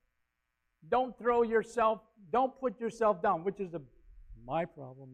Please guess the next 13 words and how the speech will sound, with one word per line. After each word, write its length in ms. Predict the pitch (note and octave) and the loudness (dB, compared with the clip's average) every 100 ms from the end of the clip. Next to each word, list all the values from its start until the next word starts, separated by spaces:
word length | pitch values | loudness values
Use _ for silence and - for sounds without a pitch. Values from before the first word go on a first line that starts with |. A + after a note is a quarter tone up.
| B2 | -16
many 200 | C#3 F3 | -14 -14
times. 540 | _ B2 G2+ _ _ _ _ _ _ _ _ _ _ | _ -20 _ _ _ _ _ _ _ _ _ _ _
I 120 | - | 0
don't 280 | A#3 C4 A3+ | 6 6 6
feel 160 | C4 A#3+ | 6 6
good 280 | F#3 B3+ A3 | 4 -6 -6
enough 240 | D#3+ D3 | -8 -10
or 140 | E3 D#3 D#3+ D#3+ D#3 | -10 -12 -14 _ -8
value 300 | G3+ B3 D3+ | -6 -6 -12
enough. 340 | B2+ A2+ A2+ _ _ _ _ _ _ _ _ _ _ _ - | -16 -20 -20 _ _ _ _ _ _ _ _ _ _ _ -12
And 100 | F3 | -6
that's 240 | F#3 - | -6 -6
wrong. 320 | F3+ F3+ D#3+ | -6 -4 -6